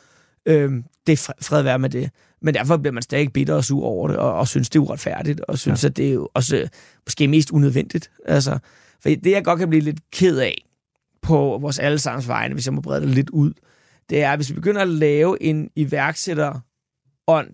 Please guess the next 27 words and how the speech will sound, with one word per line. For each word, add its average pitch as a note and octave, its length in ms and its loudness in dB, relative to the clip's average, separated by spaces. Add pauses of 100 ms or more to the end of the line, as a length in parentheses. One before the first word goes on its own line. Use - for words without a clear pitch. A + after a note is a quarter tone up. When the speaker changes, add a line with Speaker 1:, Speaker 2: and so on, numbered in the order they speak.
Speaker 1:
der D#3 80 2
hedder, C#3 420 0 (580)
at C#3+ 160 2
man C#3+ 180 0
skal C#3+ 180 -8
blive C3 180 -6
bange C#3+ 380 -4
for - 160 -6
at - 160 -6
prøve B2 360 -2
noget, G2+ 180 -6
man - 60 -6
skal C3 160 -8
blive C3+ 140 -4
bange D3 340 -2
for E3+ 120 -4
at C#3+ 80 -2
satse B2+ 240 -8
butik, C#3 400 -6
man C#3+ 80 -4
skal - 120 -8
blive C#3 120 -6
bange E3+ 340 -2
for C#3 300 -6 (280)
at C3+ 240 0
risikere C3+ 540 0
noget, B2+ 260 0